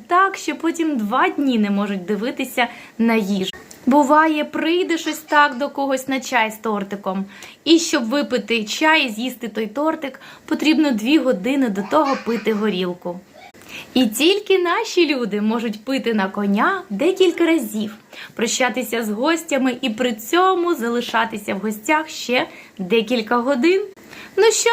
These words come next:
тут зробиш? Любимо ми спілкуватися та жартувати. Це тільки ми можемо запросити людей, гостей своїх на каву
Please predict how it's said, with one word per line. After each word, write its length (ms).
тут 120
зробиш? 600
Любимо 520
ми 220
спілкуватися 1200
та 200
жартувати. 960
Це 160
тільки 480
ми 320
можемо 460
запросити 720
людей, 520
гостей 600
своїх 480
на 160
каву 440